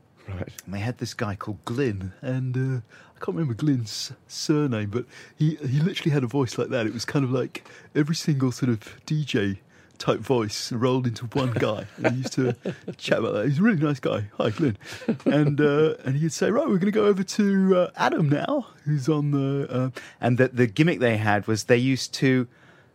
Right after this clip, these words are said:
Speaker 2: put me, like, out and about on a Sinclair Zyke,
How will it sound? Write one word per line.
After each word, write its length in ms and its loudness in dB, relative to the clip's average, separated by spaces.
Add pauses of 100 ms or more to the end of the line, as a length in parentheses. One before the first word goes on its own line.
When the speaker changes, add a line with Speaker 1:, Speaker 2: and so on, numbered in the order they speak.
(180)
Speaker 2:
put 220 0
me, 360 4
like, 300 2
out 180 4
and 80 2
about 540 2 (400)
on 140 4
a 80 2
Sinclair 840 2
Zyke, 600 0